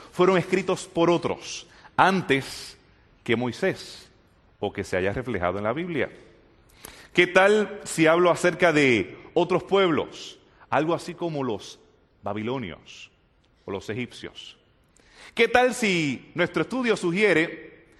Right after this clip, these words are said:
que hay evidencia que el pacto sinaítico tiene ecos que le preceden en los pactos hititas o asirios? ¿O qué tal si estas leyes son bien similares a leyes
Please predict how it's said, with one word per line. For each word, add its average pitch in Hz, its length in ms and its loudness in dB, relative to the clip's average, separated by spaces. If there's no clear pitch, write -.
que 156 540 2
hay 202 180 2
evidencia 185 800 0
que 175 140 2
el 160 140 2
pacto 175 840 -2
sinaítico 131 1000 -4
tiene 214 320 -2
ecos - 720 -4
que 175 120 2
le 170 100 2
preceden 151 640 0
en 143 100 -2
los 143 100 0
pactos 180 440 -2
hititas 160 560 -4
o 127 100 -4
asirios? 117 640 -6
¿O 202 140 2
qué 269 140 2
tal 226 500 2
si 208 200 2
estas 226 240 4
leyes 226 280 4
son 233 200 -2
bien 240 160 0
similares 208 680 2
a 175 140 6
leyes 190 720 2